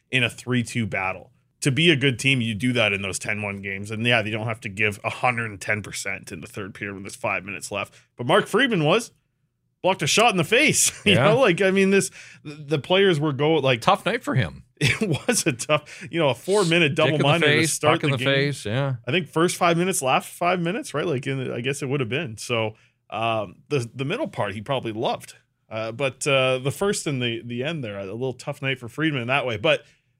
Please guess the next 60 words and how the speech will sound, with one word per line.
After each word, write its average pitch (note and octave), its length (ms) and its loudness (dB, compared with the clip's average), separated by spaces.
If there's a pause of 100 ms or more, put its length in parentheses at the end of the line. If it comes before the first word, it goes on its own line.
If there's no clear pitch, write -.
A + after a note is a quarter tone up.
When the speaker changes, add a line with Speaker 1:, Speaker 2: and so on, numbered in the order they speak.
(240)
Speaker 1:
to E3 100 -2
me, E3 160 6
it's D3 140 2
about C3 240 0
this A#2+ 160 -2
team, A2+ 280 -4
yeah, F#2 300 -6
not C#3 320 0
taking C#3 240 0
them B2 140 -4
lightly. A#2 420 0
And, A#2 100 -10
and C3+ 140 -4
you B2+ 80 -2
mentioned, G#2+ 260 -6
I C3 60 2
know C#3 100 0
you A#2+ 140 0
said A2 220 -6
it G#2+ 40 -6
at G2+ 120 -8
the G#2+ 60 -14
start, G#2 280 -10
that A2+ 180 -2
was A2+ 140 -8
the A2+ 80 -18
key, F3 400 2 (300)
but C3 120 -6
they B2+ 80 -2
kept B2+ 260 -2
it G#2 40 -14
going G2+ 200 -10
throughout G2 240 -10
the - 60 -16
game. F2 220 -16 (200)
Speaker 2:
We'll C#3+ 120 6
get B3 120 6
to B3+ 60 0
the F#3 100 2
Rink-wide F#3+ 260 4
Vancouver D#3+ 300 0
three C#3 220 -2
stars C#3+ 640 4
of A#2 240 0
this A#2+ 180 -2
game B2+ 220 2
in G#2+ 80 -2
a - 20 -2
sec, G2 320 2
but C#3 160 4
let's D#3+ 180 2
get D#3+ 160 4
into C#3+ 120 4
the A#2+ 80 0
locker A#2+ 280 4
room A2+ 200 2
one G#2+ 120 0
last G2+ 200 -2
time B3 240 6
here. C3 400 4